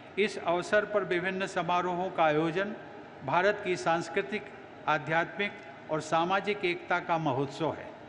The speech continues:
मुझे प्रसन्नता है कि पूरे देश के लोगों को भावनात्मक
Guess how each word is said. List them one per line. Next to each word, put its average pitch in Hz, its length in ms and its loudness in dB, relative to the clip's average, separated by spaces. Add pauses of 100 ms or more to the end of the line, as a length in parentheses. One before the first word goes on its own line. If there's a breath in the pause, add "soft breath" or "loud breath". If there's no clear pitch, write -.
(400)
मुझे 160 180 4
प्रसन्नता 190 600 2
है 196 200 4
कि 202 140 0
पूरे 185 320 0
देश 196 300 2
के 196 160 2
लोगों 180 360 2
को 151 300 -4 (360)
भावनात्मक 185 720 2